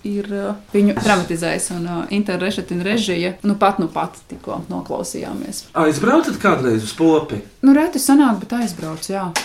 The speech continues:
Speaker 1: Reizi, vēl vienu, divas gadā. Nu, reti, jā.
Speaker 2: Tur ir kāds rats vēl?
Speaker 1: Jā, man ir Romīte mamma. Kaudzītē ar radiem vēl ir Ventspilī. Bet, nu, tagad es esmu Rīgā jau stipri ilgi, man liekas. Es nezinu precīzi skaitu, bet
Speaker 2: Nu,
Speaker 1: ir
Speaker 2: jā.
Speaker 1: ilgi.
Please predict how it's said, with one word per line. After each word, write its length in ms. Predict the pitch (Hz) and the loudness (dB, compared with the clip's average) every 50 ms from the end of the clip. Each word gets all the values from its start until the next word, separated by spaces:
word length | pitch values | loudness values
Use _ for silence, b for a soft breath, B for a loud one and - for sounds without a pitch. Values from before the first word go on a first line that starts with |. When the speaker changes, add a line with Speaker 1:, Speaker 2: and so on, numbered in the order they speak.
| - - | -8 -8
Speaker 1:
Reizi, 520 | 185 185 185 185 190 196 208 208 208 208 180 | -6 -4 -2 0 0 0 0 0 -2 -4 -6
vēl 200 | - - 185 180 175 | -6 -6 -6 -6 -4
vienu, 360 | 175 190 202 208 208 196 190 185 - | -4 -2 0 0 0 0 -2 -4 -4
divas 340 | - 185 202 202 208 185 | -2 -2 -2 0 -2 -2
gadā. 380 | 180 - 190 190 185 196 180 180 175 - - - - | -2 -2 -2 -2 0 0 -2 -2 -4 -6 -10 -10 -6
Nu, 160 | - 254 262 - - - | -4 -4 -4 -4 -6 -4
reti, 500 | - 233 247 233 214 208 - - - 170 | 0 2 2 2 2 0 -2 -6 -4 -2
jā. 140 | 170 165 - | 0 2 4
Speaker 2:
Tur 120 | 202 196 185 | 6 6 6
ir 100 | 175 180 | 6 6
kāds 240 | 180 160 151 147 - | 4 2 2 2 2
rats 360 | 156 143 170 196 196 - - - - | 2 4 2 2 0 -2 -6 -6 -8
vēl? 220 | - - 143 131 226 | -6 -4 0 2 4
Speaker 1:
Jā, 180 | 226 220 240 254 | 6 6 8 6
man 160 | 247 226 214 | 6 6 4
ir 80 | 202 | 4
Romīte 440 | 175 180 196 233 240 214 185 175 190 | 4 2 4 4 2 2 0 0 -2
mamma. 340 | 180 175 185 214 233 226 202 - - | -2 0 2 2 2 2 0 -2 -6
Kaudzītē 580 | - - - 208 220 220 165 180 180 185 190 | 0 4 6 6 6 6 4 2 2 2 2
ar 140 | 175 175 175 | 2 4 4
radiem 320 | 185 190 190 190 175 170 | 4 4 4 4 2 4
vēl 160 | 170 165 165 165 | 2 2 2 2
ir 60 | 170 | 4
Ventspilī. 500 | 165 165 180 - - - 165 - - 180 202 - - b b | 2 2 2 0 -2 -2 -2 -2 0 -2 -2 -2 -6 b b
Bet, 160 | b - 226 | b 2 4
nu, 80 | 247 269 | 6 6
tagad 240 | 269 285 240 208 196 | 6 4 2 0 -2
es 80 | 190 - | -4 -4
esmu 160 | 180 - 170 | -4 -2 -2
Rīgā 280 | 165 165 160 - 170 170 175 165 175 170 | -2 -2 -2 -4 -6 -6 -6 -4 -4 -2
jau 180 | - 180 170 170 170 | -2 -4 -6 -6 -8
stipri 420 | - - - 185 180 - - - 175 - - | -10 -8 -8 -6 -6 -6 -8 -10 -8 -6 -4
ilgi, 360 | 190 202 202 202 208 190 202 | -2 0 2 2 2 0 0
man 220 | 185 180 175 180 | -2 -4 -4 -6
liekas. 320 | 180 175 180 175 - - - | -6 -8 -8 -10 -12 -12 -12
Es 140 | 202 - - | -10 -10 -10
nezinu 420 | - - 202 196 190 196 190 190 | -8 -8 -8 -6 -6 -6 -8 -8
precīzi 480 | 185 - 196 208 202 - 196 185 185 190 | -6 -6 -6 -6 -6 -6 -6 -4 -4 -4
skaitu, 480 | 185 - - 214 208 208 202 208 196 185 | -4 -6 -4 -4 -6 -6 -6 -8 -10 -6
bet 120 | 190 202 | -2 2
Speaker 2:
Nu, 180 | 208 208 214 214 | 4 4 6 6
Speaker 1:
ir 80 | 214 190 | 4 4
Speaker 2:
jā. 80 | 185 | 2
Speaker 1:
ilgi. 300 | 190 190 - 190 - - | 2 0 -2 -4 -8 -12